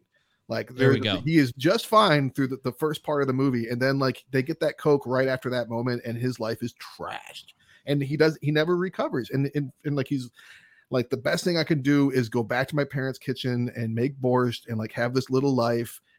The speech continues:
Speaker 1: And not do this. And then his brother sucks him back into it again by saying the
Speaker 2: "I
Speaker 1: magic
Speaker 2: need ya."
Speaker 1: Yeah, says the magic fucking shibboleth, you know, the, the, the same shit. And then when he <laughs> turns it around and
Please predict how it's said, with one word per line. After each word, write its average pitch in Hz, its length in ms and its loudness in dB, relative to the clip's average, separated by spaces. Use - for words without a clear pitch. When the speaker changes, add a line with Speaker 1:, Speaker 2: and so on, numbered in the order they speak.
Speaker 1:
And 117 120 -2
not 120 240 0
do 135 160 4
this. 117 240 -2
And 120 100 -4
then 123 100 2
his 131 120 2
brother 123 380 2
sucks - 440 -4
him 180 140 4
back 180 240 4
into 175 240 6
it 165 60 2
again 143 260 2
by 131 120 -2
saying 123 320 0
the 147 60 6
Speaker 2:
"I 160 80 10
Speaker 1:
magic 170 200 12
Speaker 2:
need 170 200 12
ya." 139 220 10
Speaker 1:
Yeah, 147 160 4
says 143 240 0
the 180 60 4
magic 156 360 0
fucking 170 300 0
shibboleth, 151 560 6
you 139 100 2
know, 131 160 2
the, 123 300 -8
the, 135 60 -8
the 123 120 -8
same 143 240 -2
shit. 139 260 2
And 139 160 2
then 156 180 8
when 156 280 8
he 185 220 -2
<laughs> - 80 -6
turns 190 200 4
it 196 80 8
around 202 380 6
and 156 180 4